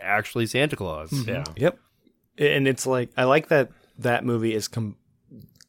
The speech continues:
Speaker 4: kind of combining Die Hard with Home Alone, two classic Christmas movies, and then
Speaker 3: Yes.
Speaker 4: also putting a John Wick <laughs> aesthetic on it.
Speaker 2: Mm-hmm. From what I've seen, Gabe-, David Harbour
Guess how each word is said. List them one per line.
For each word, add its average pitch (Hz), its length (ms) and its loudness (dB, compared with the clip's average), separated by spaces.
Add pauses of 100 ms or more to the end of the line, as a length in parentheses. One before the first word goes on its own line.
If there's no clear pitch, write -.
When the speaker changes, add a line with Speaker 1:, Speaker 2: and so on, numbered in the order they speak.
(140)
Speaker 4:
kind 123 180 0
of 107 120 -6
combining 110 680 -4
Die 104 220 -4
Hard 110 400 -2
with 98 260 -8
Home 113 240 -2
Alone, 107 440 -4
two 107 460 -4 (140)
classic 113 400 -4
Christmas 135 420 -2
movies, 147 440 0
and 113 240 -4
then 110 220 -4
Speaker 3:
Yes. - 400 -12
Speaker 4:
also 131 360 0 (140)
putting 120 240 0
a 110 60 -4
John 107 360 -4
Wick 107 220 -4
<laughs> - 0 -
aesthetic 151 480 2
on - 160 0
it. - 140 -2 (440)
Speaker 2:
Mm-hmm. 156 420 0 (1300)
From 120 360 -6
what 120 100 -2
I've 131 80 -2
seen, 117 440 -4 (260)
Gabe-, 127 260 -2
David 127 220 0
Harbour 117 340 -4